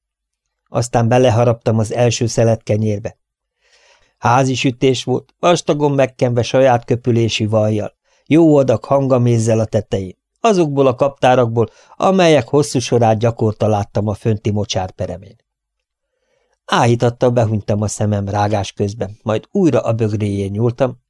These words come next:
és felnéztem a dézsán kuporgó alakra. „Azt kell mondanom, uram, hogy ez nem kis harapnivaló, hanem lakoma. Elképesztően finom minden.” Pajkos jókedvel ragyogott fel a képe.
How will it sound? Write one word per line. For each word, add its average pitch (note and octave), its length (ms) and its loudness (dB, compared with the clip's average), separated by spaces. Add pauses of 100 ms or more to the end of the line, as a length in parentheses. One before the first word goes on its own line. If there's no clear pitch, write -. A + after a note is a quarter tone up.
és C4 200 -6
felnéztem G2+ 560 -4
a G2 80 -4
dézsán G2+ 400 -6
kuporgó F#2+ 580 -8
alakra. F2+ 400 -10 (1700)
„Azt - 280 -2
kell E3 200 2
mondanom, C3+ 460 2
uram, A#2+ 320 2
hogy - 200 -6
ez E3+ 140 2
nem D3+ 240 0
kis B2 200 -2
harapnivaló, G#2+ 840 -2
hanem G#2+ 340 -4
lakoma. F#2+ 460 -8 (540)
Elképesztően A#2+ 960 0
finom A2 380 0
minden.” A2 400 -4 (1400)
Pajkos G#2+ 460 -2
jókedvel A2+ 560 0
ragyogott A2+ 420 0
fel A#2 160 0
a A2 80 2
képe. - 460 -4